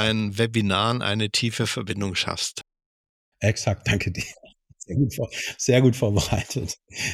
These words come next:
Speaker 2: Genau, ja genau. Und, und uns beiden geht's darum, äh, sie aus ihrer praktischen Sicht heraus, ähm, ich aus, ja, aus meiner praktischen Sicht heraus, wenn's um Technik geht,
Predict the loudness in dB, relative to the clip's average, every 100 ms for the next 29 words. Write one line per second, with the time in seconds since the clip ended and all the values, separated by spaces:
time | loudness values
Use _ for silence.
0 | -4 6 8 8 4 4 6 8 8 6
1 | 6 4 2 0 4 6 8 6 6 4
2 | 2 2 4 4 6 6 4 2 2 2
3 | 2 4 2 4 0 2 2 2 0 0
4 | -4 0 0 4 6 6 4 2 2 0
5 | 0 2 2 2 0 -4 -2 0 0 0
6 | -4 -4 -4 -4 -8 -4 -2 -2 -2 -4
7 | -4 -2 2 2 0 -6 -4 -2 -2 -2
8 | -4 -4 -4 -6 -8 -8 -10 -4 -6 -2
9 | -6